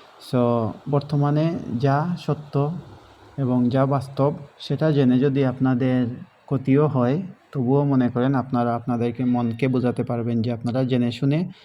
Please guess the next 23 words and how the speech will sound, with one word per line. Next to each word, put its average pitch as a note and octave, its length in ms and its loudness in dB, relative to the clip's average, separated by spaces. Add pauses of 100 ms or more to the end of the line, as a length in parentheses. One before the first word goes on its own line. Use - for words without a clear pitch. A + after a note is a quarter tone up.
(180)
একটা C#3 240 -2
জিনিস A#2+ 300 0
করেছেন। A#2+ 420 -8 (600)
না C3 200 4
জেনে C3 240 4
যদি D3+ 220 0
আপনারা C#3+ 340 0 (240)
একটা C3 180 -6
কাজ C3+ 300 0
করেন, C3 280 0 (200)
তাহলে B2 340 -2
আপনারা B2 360 -2 (120)
আর A#2+ 100 -4 (260)
কোনো C3 200 0
পথ C3+ 280 -4
থাকবে B2 260 -4
না A2+ 120 0
আপনাদের। A2+ 380 -6 (120)
এরকম C3 360 -2
অনেক C3+ 240 0
মানুষ B2 300 0
আছে B2 240 -4 (560)
যারা B2 340 0